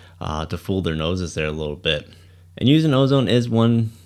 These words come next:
you know, way to be able to do that. So if you don't know or, you know, not really sure exactly what ozone is,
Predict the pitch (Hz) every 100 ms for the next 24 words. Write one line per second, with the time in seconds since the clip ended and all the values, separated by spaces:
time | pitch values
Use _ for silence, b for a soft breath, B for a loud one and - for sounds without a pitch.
0 | - - 101 101 101 101 101 98 101 92
1 | 92 85 85 - - 113 110 B B B
2 | - 117 117 110 - 185 - - 123 120
3 | 120 123 123 82 101 92 92 92 B B
4 | 80 85 92 101 - 90 95 98 98 -
5 | 101 98 98 92 95 92 - 95 90 90
6 | 87 90